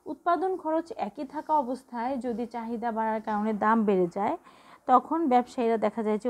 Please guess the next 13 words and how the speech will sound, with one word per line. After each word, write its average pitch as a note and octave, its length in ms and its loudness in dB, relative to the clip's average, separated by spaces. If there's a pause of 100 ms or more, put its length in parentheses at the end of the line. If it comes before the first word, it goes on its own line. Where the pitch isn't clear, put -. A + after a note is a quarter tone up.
অতিরিক্ত A3+ 360 -6 (160)
লাভ G3 140 2 (120)
করে, F3+ 160 0 (380)
কিন্তু C#4+ 220 0 (200)
এই F4+ 80 10 (140)
অতিরিক্ত D#4+ 400 0 (140)
লাভটা - 360 0 (680)
কে A#3+ 120 0
আমরা G#3 280 2 (160)
মূলধনী B3 380 0 (100)
লাভ G3+ 120 -2 (120)
বলে F#3 240 -2
থাকি। G#3 260 -12